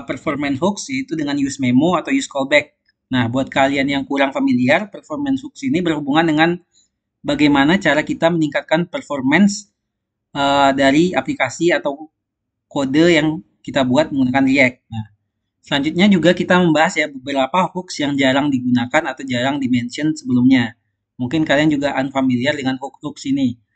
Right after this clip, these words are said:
yaitu other, other hooks, eh, hooks yang lain-lain gitu. Jadi ada use debug value, di sini ada use I D, ada use sync external store. Nah, itu adalah list materi yang akan kita bahas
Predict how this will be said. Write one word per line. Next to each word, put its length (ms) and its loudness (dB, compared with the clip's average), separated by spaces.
yaitu 240 -2
other, 240 0
other 320 -4
hooks, 400 -6
eh, 240 2
hooks 240 -2
yang 80 0
lain-lain 400 2
gitu. 240 -6
Jadi 400 0
ada 320 0
use 160 0
debug 380 -2
value, 420 0
di 160 -2
sini 400 2
ada 480 0
use 320 4
I 160 -2
D, 320 2
ada 320 2
use 320 0
sync 240 0
external 560 0
store. 400 -8
Nah, 180 -6
itu 80 -10
adalah 400 4
list 160 -6
materi 560 -2
yang 160 0
akan 240 -2
kita 240 -6
bahas 400 -4